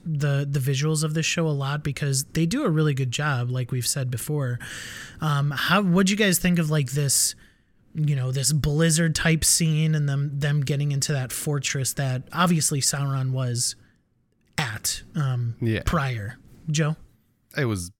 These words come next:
Speaker 2: it was beautiful, right? It, it
Speaker 1: Mm-hmm.
Speaker 2: takes us back to some of the Helm's Deep footage or, uh, yeah, 'cause it's, it's dark and cavey.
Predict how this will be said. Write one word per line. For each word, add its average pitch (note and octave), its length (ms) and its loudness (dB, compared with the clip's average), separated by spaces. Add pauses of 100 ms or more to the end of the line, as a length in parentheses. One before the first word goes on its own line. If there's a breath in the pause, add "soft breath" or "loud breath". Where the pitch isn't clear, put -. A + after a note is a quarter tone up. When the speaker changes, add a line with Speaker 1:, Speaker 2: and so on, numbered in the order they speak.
(360)
Speaker 2:
it - 80 -2
was G#2 160 2
beautiful, F#2 320 0
right? F2+ 240 0
It, G#2+ 260 -4
it G#2 140 -4
Speaker 1:
Mm-hmm. D#3 60 0
Speaker 2:
takes C3 240 0
us A2+ 100 -4
back G#2+ 320 0
to G#2+ 220 -2
some G#2 240 0
of F#2 160 -2
the F#2+ 320 -2
Helm's G#2+ 360 -2
Deep F#2+ 240 -4
footage F#2 680 -2
or, F#2 400 0
uh, D#2+ 340 -2 (520 soft breath)
yeah, A#2 200 0
'cause A2+ 180 -4
it's, G#2+ 220 -8
it's B2 160 -8
dark G#2+ 320 0
and G#2 100 -2
cavey. F#2+ 440 -2